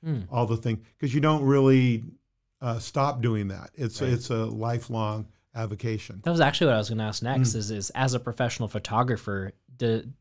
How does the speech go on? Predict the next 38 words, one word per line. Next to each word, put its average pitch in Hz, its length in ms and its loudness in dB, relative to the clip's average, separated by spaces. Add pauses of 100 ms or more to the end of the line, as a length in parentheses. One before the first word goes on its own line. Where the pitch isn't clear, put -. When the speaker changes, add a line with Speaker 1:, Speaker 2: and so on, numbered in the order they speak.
(160)
Speaker 1:
do 123 100 -4
you 113 100 0
still 127 200 0
keep - 300 -2
it 113 60 0
as 101 120 0
a 90 60 -4
hobby 104 380 -2
as 90 140 -8
well, 110 380 -4
right? 104 220 -4
Like, 104 140 -10
so 107 100 -6
if 98 100 -10
you 104 80 -8
travel 101 380 -4
around, 101 400 -4
do 95 80 -10
you 92 80 -16
still 107 380 -4
bring 104 240 -4
your 98 120 -6
camera? 110 440 -6
Do 98 80 -6
you 101 40 -6
still 107 240 -8
enjoy 101 520 -4
taking 107 280 -4
Speaker 2:
Oh, 139 60 2
Speaker 1:
the 120 60 2
Speaker 2:
yeah, 110 80 0
Speaker 1:
photos? 110 240 -2
Speaker 2:
definitely. 110 320 -6 (380)
Mm-hmm. 127 200 0 (540)
Speaker 1:
So, 95 520 -2
I 113 80 -10
mean, 113 120 -2
that's, - 360 -4